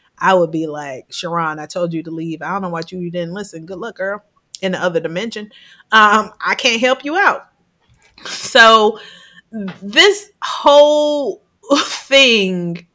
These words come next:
is just a series of fucked up experiences that happens for no reason in this <laughs> random area.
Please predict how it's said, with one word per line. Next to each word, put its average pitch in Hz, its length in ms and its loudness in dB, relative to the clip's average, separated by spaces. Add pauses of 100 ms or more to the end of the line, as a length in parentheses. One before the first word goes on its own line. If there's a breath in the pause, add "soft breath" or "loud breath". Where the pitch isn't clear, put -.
(120)
is 202 220 4
just 247 280 0
a 214 40 -2
series 247 760 2 (100)
of 175 540 2 (640)
fucked - 560 4
up 220 200 2
experiences 190 1120 0
that - 200 0
happens 254 600 2 (380)
for 226 180 8
no 208 380 6 (240)
reason 190 920 0
in 220 140 2
this 190 260 0
<laughs> - 0 -
random 208 840 -2
area. 202 540 4